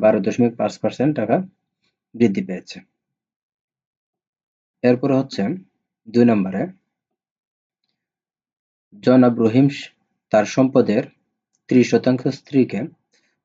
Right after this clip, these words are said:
পঞ্চাশ শতাংশ ছেলেকে এবং অবশিষ্ট সাত লাখ বিশ হাজার টাকা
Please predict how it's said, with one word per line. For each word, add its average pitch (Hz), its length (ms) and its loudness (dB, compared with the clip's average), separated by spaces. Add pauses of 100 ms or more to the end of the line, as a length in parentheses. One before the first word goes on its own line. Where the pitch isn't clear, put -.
(140)
পঞ্চাশ 123 300 0
শতাংশ 117 340 -2 (280)
ছেলেকে 117 400 0 (500)
এবং 107 120 -8 (1200)
অবশিষ্ট 120 520 2 (600)
সাত - 220 0
লাখ 110 140 -4 (100)
বিশ 120 180 -2
হাজার 113 260 -2
টাকা 120 260 0